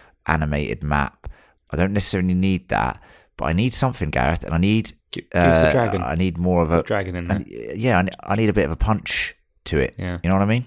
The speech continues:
Speaker 2: Yeah.
Speaker 1: That's a good point, Gareth. Hot take number one.
Speaker 2: Hot take one.
Speaker 1: Disappointing title sequence.
Speaker 2: Should we just, should we compile a list of hot takes and just kind of
Speaker 1: Yeah.
Speaker 2: r-, go over them at the
Speaker 1: Yeah.
Speaker 2: end?
Speaker 1: Uh,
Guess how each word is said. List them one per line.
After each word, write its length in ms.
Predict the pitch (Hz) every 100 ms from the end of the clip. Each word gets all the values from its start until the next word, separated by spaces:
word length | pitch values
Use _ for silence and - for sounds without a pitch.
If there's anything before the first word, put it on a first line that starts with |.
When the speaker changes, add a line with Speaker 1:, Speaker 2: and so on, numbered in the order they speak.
| -
Speaker 2:
Yeah. 120 | 95 -
Speaker 1:
That's 160 | 95
a 40 | 85
good 120 | 95
point, 240 | 92 90
Gareth. 320 | 73 82 87 - - - - _ -
Hot 180 | 110 -
take 220 | 104 85
number 200 | 95 92
one. 160 | 90 87
Speaker 2:
Hot 60 |
take 180 | 92 110
one. 360 | 110 98 85 - _ _
Speaker 1:
Disappointing 760 | - 95 95 92 73 87 87 82 _ _ -
title 260 | 90 71
sequence. 480 | - 73 - 67 -
Speaker 2:
Should 100 | 117
we 440 | 131 127 131 - 123
just, 300 | 127 - -
should 120 | 120
we 80 | 117
compile 480 | - 110 - 110 107
a 40 |
list 280 | 107 104 -
of 80 | -
hot 220 | 95 -
takes 520 | - 95 - - -
and 260 | - 92 85
just 240 | 92 -
kind 180 | - 90
of 240 | 85 - -
Speaker 1:
Yeah. 280 | 78 67 67
Speaker 2:
r-, 80 | - - -
go 220 | 98 92
over 220 | 87 92
them 160 | 87 90
at 120 | 90
the 80 | 92
Speaker 1:
Yeah. 180 | 85 71
Speaker 2:
end? 160 | -
Speaker 1:
Uh, 60 | -